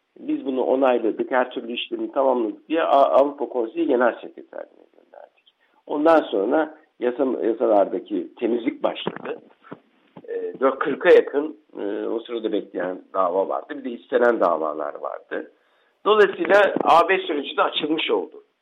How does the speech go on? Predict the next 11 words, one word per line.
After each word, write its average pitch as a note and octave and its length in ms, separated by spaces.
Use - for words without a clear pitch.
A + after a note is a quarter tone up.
iki F#2+ 160
bin F#2+ 160
üç - 180
yılında. E2 360
Biz D3 120
onu, D3+ 380
e, G#2+ 160
yirminci D3+ 680
yılındayız. E2+ 480
Yani G#2 300
bizde A2+ 400